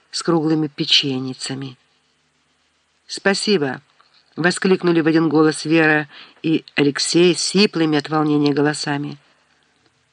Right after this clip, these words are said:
«Ах, отец архиерей!» подплыла она маленькими шажками к стоявшему у окна отцу Александру.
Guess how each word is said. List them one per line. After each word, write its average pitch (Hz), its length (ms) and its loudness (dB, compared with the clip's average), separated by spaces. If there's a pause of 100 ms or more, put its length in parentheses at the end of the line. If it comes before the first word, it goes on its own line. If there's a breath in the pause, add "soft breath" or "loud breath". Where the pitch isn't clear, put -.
(680 loud breath)
«Ах, 131 360 2
отец 147 480 0
архиерей!» 110 1120 0 (380 soft breath)
подплыла 143 520 4
она 147 180 2
маленькими 190 720 -2
шажками 175 720 0 (320 loud breath)
к - 60 -12
стоявшему 180 680 2
у - 100 0
окна 165 360 2
отцу 160 240 -2
Александру. 147 840 -2